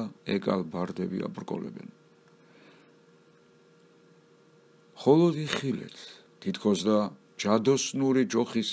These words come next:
ერთი დაქნევით, კაცობრიობის პირველ მშობლის ურჩება და ამპარტავნება იქვე ცვლის მის ირგვლივ არსებული საღვთო ქმნილებათა ამ საბრალოსთან ურთიერთობას და დამოკიდებულებას და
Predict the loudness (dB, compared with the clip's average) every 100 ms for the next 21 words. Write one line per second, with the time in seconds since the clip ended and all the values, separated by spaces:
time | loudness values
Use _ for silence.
0 | 0 4 4 2 -6 _ -6 -4 -4 -4
1 | -4 -6 -4 -6 -10 -18 _ -20 -20 -20
2 | -6 0 2 4 4 4 4 0 0 2
3 | 4 4 2 -2 0 2 2 0 -2 -2
4 | -2 0 2 2 0 0 0 -2 0 2
5 | 2 2 2 -2 -6 -20 -20 _ _ _
6 | _ _ 2 2 -2 -2 -2 0 -2 0
7 | 0 0 -2 0 0 0 0 0 0 -2
8 | -2 0 0 0 -2 -6 -4 -6 -2 0
9 | 0 -2 -4 -2 -4 -4 -10 -4 -2 -2
10 | -6 -4 -2 -2 -2 -4 -8 -8 -8 -10
11 | -10 -10 -10 -10 -8 -8 -8 -12 -20 -20
12 | -20 _ 2 6 6 2 0 0 2 2
13 | 2 0 0 0